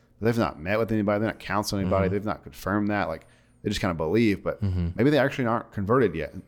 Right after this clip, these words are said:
Speaker 1: And so
Speaker 2: Mm-hmm.
Speaker 1: baptism is really marking them as, "Hey, man, they've gone through a process. Other people have affirmed that faith in them.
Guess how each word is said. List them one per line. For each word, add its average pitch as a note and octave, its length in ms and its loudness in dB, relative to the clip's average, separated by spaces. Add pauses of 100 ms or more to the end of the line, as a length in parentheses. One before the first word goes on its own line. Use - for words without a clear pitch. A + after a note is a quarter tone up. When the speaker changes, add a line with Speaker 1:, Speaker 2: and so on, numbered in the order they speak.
(400)
Speaker 1:
And G#2 80 -4
so G2+ 120 4
Speaker 2:
Mm-hmm. F#2 120 0
Speaker 1:
baptism A#2+ 560 0
is F2+ 160 -6
really G#2+ 220 4
marking F2+ 520 0
them F2 200 -6
as, D2+ 140 -8
"Hey, A#2+ 120 -2
man, A2 140 -2
they've D3+ 140 0
gone A2+ 200 -2
through - 100 -4
a - 40 -8
process. G#2+ 640 -2 (260)
Other B2 160 4
people G#2 200 -2
have D#2+ 60 -2
affirmed G2+ 380 -2
that D#2+ 140 -2
faith G2 240 -2
in F#2+ 120 -4
them. F#2 220 -6